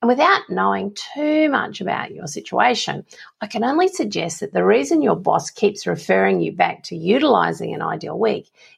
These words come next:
is that perhaps they've either personally had some great success themselves with using one,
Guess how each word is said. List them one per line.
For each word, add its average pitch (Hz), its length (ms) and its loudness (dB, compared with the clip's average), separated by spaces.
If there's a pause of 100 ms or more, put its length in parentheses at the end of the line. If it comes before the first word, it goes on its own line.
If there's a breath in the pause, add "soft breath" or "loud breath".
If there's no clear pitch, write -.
is 254 120 -2
that 311 200 2 (140)
perhaps 302 500 0
they've 208 240 4
either 196 300 4 (320 soft breath)
personally 240 720 0
had 226 400 -2
some 165 240 -4
great 185 480 -2
success - 640 -4
themselves 240 560 0
with 170 160 -2
using 214 400 0
one, 349 280 0